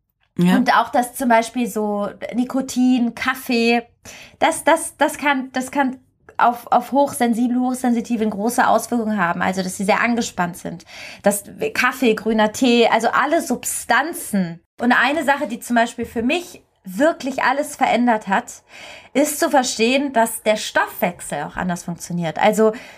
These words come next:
Speaker 2: mm, der Stoffwechsel äh, sorgt ja dafür, wie, wie wir, wie wir auch Nahrung verarbeiten, wie das verstoffwechselt wird. Und Hochsensitive,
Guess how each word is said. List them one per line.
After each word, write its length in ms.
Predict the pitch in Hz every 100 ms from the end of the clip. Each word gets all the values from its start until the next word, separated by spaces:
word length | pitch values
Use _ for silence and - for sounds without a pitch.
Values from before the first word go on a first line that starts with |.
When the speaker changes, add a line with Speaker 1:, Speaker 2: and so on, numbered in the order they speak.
| - -
Speaker 2:
mm, 280 | 262 240 226
der 120 | 214
Stoffwechsel 760 | - 285 - 311 - 311 302 - _ _ _ _ _ - -
äh, 160 | 220
sorgt 260 | 220 220 220
ja 60 |
dafür, 340 | 240 226 247 208
wie, 180 | 214 190
wie 180 | 220 190
wir, 160 | 190 190 - -
wie 140 | - 220
wir 140 | 214
auch 140 | 190 202
Nahrung 460 | 202 254 302 262
verarbeiten, 540 | 262 - 247 254 247 233
wie 40 |
das 120 | 208
verstoffwechselt 800 | - 202 220 - 262 262 277 269
wird. 240 | 247 254 226
Und 160 | 208
Hochsensitive, 1300 | 220 320 339 - 262 226 226 - 277 330 214 262